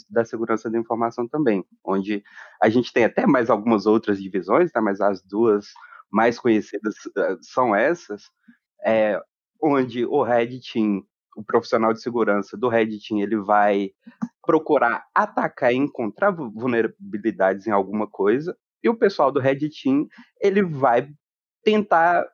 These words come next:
defender esse ataque e blindar essa coisa que ele tá, é, defendendo ali, de todas as formas possíveis. Então fica aí esse,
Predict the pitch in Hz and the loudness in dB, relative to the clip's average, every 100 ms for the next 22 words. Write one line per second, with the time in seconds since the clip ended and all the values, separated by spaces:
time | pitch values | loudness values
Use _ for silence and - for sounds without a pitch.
0 | - 131 170 226 254 185 165 175 175 - | -14 -2 0 0 -2 -2 -2 0 -2 -2
1 | 151 170 - - 170 156 175 247 254 170 | -4 -4 -8 -8 -6 -4 -2 -2 -2 2
2 | 151 165 196 233 _ _ - 143 196 185 | 4 4 0 -4 _ _ -4 -2 0 0
3 | - 127 147 147 139 143 131 139 131 139 | 0 2 0 -2 -4 0 2 0 -2 -12
4 | _ _ - - 127 117 90 101 123 151 | _ _ -2 2 2 0 -4 -10 -2 0
5 | 196 175 131 131 139 110 95 _ - 110 | 2 2 2 2 0 -2 -6 _ -18 -6
6 | 113 120 135 - 110 107 110 - 131 - | -4 0 0 0 -2 -2 -4 -8 -12 -8
7 | 127 92 95 101 101 107 104 107 - 110 | -8 -6 -8 -6 -4 -6 -8 -10 -4 -2
8 | 113 104 104 - 107 101 | 0 -2 -4 -6 -6 -6